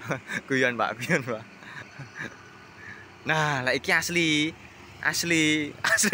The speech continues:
udu pacarku. Dadi santai ae, cuy. Ora usah, ora usah, ora usah wedi, cuy. Dosane akeh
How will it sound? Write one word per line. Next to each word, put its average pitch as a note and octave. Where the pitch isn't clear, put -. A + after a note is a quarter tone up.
udu G#3
pacarku. D3+
Dadi C#3
santai B2
ae, A2+
cuy. G#2
Ora A2
usah, G#2+
ora A2+
usah, A2
ora A2
usah G#2
wedi, B2+
cuy. G2+
Dosane C3+
akeh D3